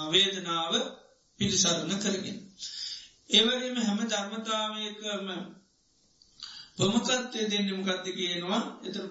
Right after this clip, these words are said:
හැම ධර්මතාවයකම ප්‍රමුඛත්වය දෙන්නේ මොකද්ද? සමාධි.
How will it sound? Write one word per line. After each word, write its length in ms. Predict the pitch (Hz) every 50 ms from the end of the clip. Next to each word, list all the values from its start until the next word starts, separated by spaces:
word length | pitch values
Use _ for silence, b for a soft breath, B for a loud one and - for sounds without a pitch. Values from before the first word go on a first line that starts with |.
| - - -
හැම 200 | 160 160 175 196
ධර්මතාවයකම 1080 | 196 185 180 180 180 - 185 - 190 180 180 180 180 180 185 185 190 185 - 190 185
ප්‍රමුඛත්වය 680 | 185 180 170 170 170 170 170 - 185 190 185 180 180 190
දෙන්නේ 260 | 185 185 185 185 185 185
මොකද්ද? 260 | 190 208 202 196 220 269 311 - - - - - - _ _ - -
සමාධි. 680 | - - - 190 190 190 185 180 160 147 147 143 139